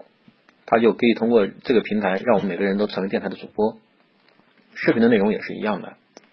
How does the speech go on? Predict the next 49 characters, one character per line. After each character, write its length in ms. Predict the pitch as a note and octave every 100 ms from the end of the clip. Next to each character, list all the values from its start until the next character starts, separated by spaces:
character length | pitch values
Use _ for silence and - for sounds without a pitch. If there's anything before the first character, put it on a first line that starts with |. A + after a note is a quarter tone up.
| _ -
以 120 | G#2+
前 360 | F#2 G#2+ C#3 C#3 - - _ _
视 240 | - - C#3
频 140 | A#2
的 140 | A#2
制 240 | F#2+ - G#2
作 320 | - F#2 F#2+ _ _ _
和 140 | A2+
传 300 | - F#2+ A2
播 280 | A#2 A#2 - _ _ -
这 120 | G#2+
个 100 | F#2+
宝 160 | - -
贵 240 | - G#2+
的 100 | F2+
权 220 | - F2+
杖 220 | G#2+ G#2 - _ _ _ _ -
掌 200 | F2 F2+
握 80 | G#2
在 80 |
少 220 | F#2 - -
数 100 | G2+
人 80 |
的 80 | F#2+
手 160 | - -
里 80 | G2
面， 160 | - _ _ _ _ _ _ _
现 180 | - C#3
在 100 | C#3
每 140 | A2+ F2+
个 80 |
人 300 | A2+ G#2+ - -
都 100 | A2
可 80 | A2
以 20 |
创 180 | - G#2
造 80 |
自 60 | F#2+
己 100 | G#2+
的 100 | F2+
视 200 | - -
频 160 | - G2+
内 100 | F#2
容， 240 | E2+ - _ _ _ _ _
上 180 | - B2+
传 140 | A2+ G#2+
到 80 |
土 180 | G2+ -
豆、 240 | A2 A2+